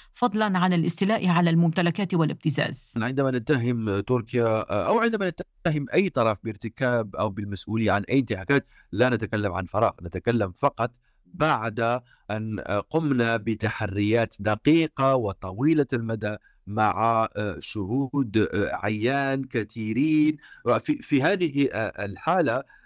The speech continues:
Speaker 2: يعني أجرينا مقابلات مع ثمانية وخمسين محتجز سابق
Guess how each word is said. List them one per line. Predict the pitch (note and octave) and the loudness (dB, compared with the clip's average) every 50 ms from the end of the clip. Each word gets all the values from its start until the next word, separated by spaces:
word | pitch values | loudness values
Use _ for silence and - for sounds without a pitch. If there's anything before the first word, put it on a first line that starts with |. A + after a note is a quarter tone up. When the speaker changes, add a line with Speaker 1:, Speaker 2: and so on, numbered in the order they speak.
| _ _ - | _ _ -6
Speaker 2:
يعني | G#2 A2 A2 A2+ A2+ - A#2+ | -4 -2 -2 -2 -4 -4 -4
أجرينا | B2 G#2+ A2+ B2+ D3 E3+ F3+ E3 D#3+ D3 | -2 0 0 2 2 2 2 2 2 2
مقابلات | C#3 C3+ B2+ - - C3 A#2+ A#2+ B2+ D3 D3 - - | 0 0 -2 -2 -2 -2 0 0 0 0 -2 -2 -4
مع | B2 G2+ G#2 A#2 | -4 -2 -2 -2
ثمانية | B2 B2 - B2+ A#2 A#2+ C3 D3 D#3+ E3 E3 E3 D#3+ | -4 -4 -6 -6 -4 -2 0 0 0 0 0 0 0
وخمسين | D#3+ D3+ - - C3+ C3 B2 A#2+ - - G#3+ A3 A3 G3+ D3+ A#2+ A2+ | -2 -2 -4 -4 -6 -6 -6 -8 -8 -2 0 2 2 2 0 -2 -2
محتجز | C3+ C#3+ - - - C3 A2+ G2+ G#2 G2 | -2 -2 -2 -4 -4 -4 -2 -2 -4 -6
سابق | - - - G#2+ A2+ C#3+ D#3 B2 A2+ B2 | -6 -8 -2 0 2 2 2 2 -2 -4